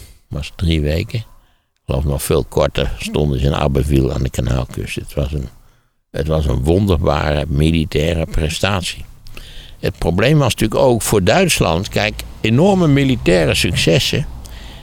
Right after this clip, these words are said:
dat is in eerste instantie, ja, je bent, je juicht, je bent blij, zie je wel, dat kunnen wij, die andere sukkels, die kunnen niks. Maar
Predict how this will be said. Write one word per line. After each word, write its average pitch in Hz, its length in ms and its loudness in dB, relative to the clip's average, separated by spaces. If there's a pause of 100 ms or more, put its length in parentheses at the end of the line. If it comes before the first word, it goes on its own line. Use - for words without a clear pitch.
(200)
dat 107 220 0
is 139 180 0
in 131 100 0
eerste 139 300 0
instantie, 117 440 0
ja, 95 280 2
je 80 200 2
bent, 67 200 0
je 67 200 0
juicht, 80 540 0
je 64 140 -2
bent 64 260 -2
blij, 73 640 2
zie 69 240 -4
je 67 80 -2
wel, 69 160 0
dat 67 200 -4
kunnen 64 320 -2
wij, 71 540 2
die 53 140 -6
andere 60 360 -6
sukkels, 65 400 -4
die - 100 -8
kunnen 64 320 -4
niks. 71 480 -4
Maar 78 340 -4